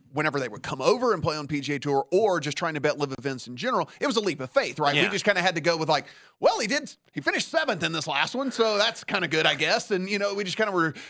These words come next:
Speaker 1: were guessing as to how these guys were playing. Now we should actually have some hard data, which we really like to sink our teeth into whenever we bet these things.
Speaker 2: Yeah, without question. And Kelly briefly mentioned the D P World Tour.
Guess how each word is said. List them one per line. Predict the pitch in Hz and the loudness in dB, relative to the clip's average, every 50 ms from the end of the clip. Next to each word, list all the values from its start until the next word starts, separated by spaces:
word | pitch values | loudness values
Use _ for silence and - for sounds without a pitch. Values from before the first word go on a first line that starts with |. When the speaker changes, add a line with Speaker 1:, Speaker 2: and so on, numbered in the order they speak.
| - - | -6 -2
Speaker 1:
were | 151 170 147 | -2 -2 0
guessing | - 185 202 202 - 220 180 170 | 2 0 0 0 0 -4 -4 -4
as | 165 156 | -4 -4
to | 170 | -2
how | 165 170 | -2 -2
these | 165 156 139 | -2 -2 -2
guys | - 175 156 151 135 127 | 0 2 2 0 0 -4
were | 117 - | -10 -10
playing. | - - 247 277 262 220 190 165 - - - - - - | -4 -2 0 0 0 0 -4 -6 -8 -14 -18 -20 -16 -6
Now | - 185 247 262 240 | -2 0 2 2 2
we | 196 165 | 2 0
should | 156 - 269 247 220 | 0 0 0 2 2
actually | 190 160 - - 135 | 2 0 -2 -4 -2
have | 143 196 226 214 180 | 0 0 0 0 -2
some | - 180 143 | -4 -6 -2
hard | 131 170 160 147 143 | 0 2 2 2 2
data, | 131 185 196 196 180 160 | 0 0 2 2 2 0
which | 143 135 - | 0 -2 -4
we | 139 180 180 | -4 -4 -2
really | 160 170 151 151 147 | -2 -2 0 0 2
like | 147 143 135 - | 0 0 0 -2
to | 139 131 | -6 -8
sink | - - 151 - 117 | -8 -8 -10 -10 -10
our | 113 | -10
teeth | - - 208 208 196 - | -10 -8 -8 -8 -6 -6
into | 165 147 139 151 151 143 | -6 -4 -2 -2 -2 0
whenever | 131 135 131 127 120 | 0 -2 -4 -4 -6
we | 120 104 | -8 -6
bet | 104 107 143 131 135 | -2 -2 -2 -2 -2
these | - 78 - | -8 -16 -14
things. | - - 170 | -8 -2 2
Speaker 2:
Yeah, | 160 139 127 120 | 2 4 4 2
without | 117 123 117 - 151 135 120 - | 2 0 2 2 2 2 2 -2
question. | - - 131 120 110 - - - 98 85 87 | -4 -2 0 0 0 -2 -4 -6 -6 -6 -6
And | 90 90 87 | -6 -8 -8
Kelly | - - 127 120 117 104 92 | -6 -4 -2 -2 -2 -2 -4
briefly | 73 - 104 101 - - 101 87 | -6 -6 -8 -8 -6 -8 -8 -6
mentioned | 92 98 98 - - 104 90 85 | -6 -6 -6 -6 -8 -12 -12 -12
the | 85 | -12
D | 82 76 104 101 92 | -12 -10 -10 -10 -8
P | - 110 95 | -8 -8 -8
World | 87 95 101 95 92 92 - | -8 -8 -8 -8 -10 -10 -12
Tour. | - - 143 127 110 104 95 92 95 | -8 -8 -6 -4 -4 -4 -4 -4 -6